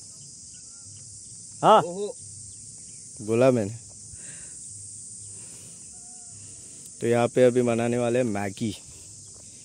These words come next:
Speaker 1: हम लोग को थोड़ा ये order आ चुका है, अ, टेंट निकालने के लिए,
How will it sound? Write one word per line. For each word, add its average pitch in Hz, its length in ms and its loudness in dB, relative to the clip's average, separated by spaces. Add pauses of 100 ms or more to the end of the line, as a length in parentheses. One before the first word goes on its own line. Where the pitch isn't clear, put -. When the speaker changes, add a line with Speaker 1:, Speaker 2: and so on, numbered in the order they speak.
(1800)
Speaker 1:
हम 120 100 -2
लोग 123 160 0
को 127 120 -2
थोड़ा 123 640 2 (420)
ये 123 380 2 (800)
order 127 260 2
आ 147 160 6
चुका 147 280 0
है, 175 120 4
अ, 127 720 -2 (100)
टेंट 139 280 0
निकालने 127 420 0
के 127 100 -2
लिए, 123 140 -2